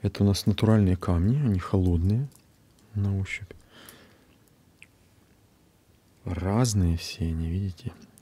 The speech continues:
цвета, очень красивые. А округлые бусины напоминают янтарь.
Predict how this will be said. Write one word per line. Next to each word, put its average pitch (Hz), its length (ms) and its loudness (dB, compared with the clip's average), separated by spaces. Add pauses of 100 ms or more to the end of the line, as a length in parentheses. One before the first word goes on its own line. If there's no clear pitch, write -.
(120)
цвета, 98 840 -4 (600)
очень - 260 -4
красивые. 98 760 -2 (3750)
А 90 140 2
округлые 95 640 2 (120)
бусины 95 500 -2
напоминают 90 760 -2
янтарь. 85 520 -6